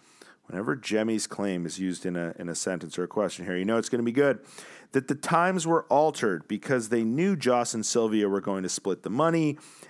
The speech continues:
and that wouldn't make for the ending they wanted, so they changed it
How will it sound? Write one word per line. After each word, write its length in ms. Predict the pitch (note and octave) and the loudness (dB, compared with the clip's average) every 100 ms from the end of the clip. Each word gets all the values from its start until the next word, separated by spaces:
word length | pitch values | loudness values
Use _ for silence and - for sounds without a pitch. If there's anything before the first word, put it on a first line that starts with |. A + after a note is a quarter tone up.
| - | -2
and 200 | G#2+ A#2+ | 0 4
that 280 | D#3 D#3+ | 4 2
wouldn't 300 | A#2+ C#3+ C#3+ | 2 2 2
make 240 | G2+ C3 B2 | 0 0 2
for 120 | B2+ | 0
the 160 | A#2 - | 0 0
ending 320 | A#2+ A#2+ A#2 | 0 2 2
they 120 | A2 | 2
wanted, 420 | G#2 A#2+ A#2 F#2+ | 2 2 2 0
so 120 | - | -2
they 140 | F#2 F#2 | -2 -2
changed 540 | - - C#3+ D3+ C3 | -4 0 2 2 0
it 120 | F2 | -6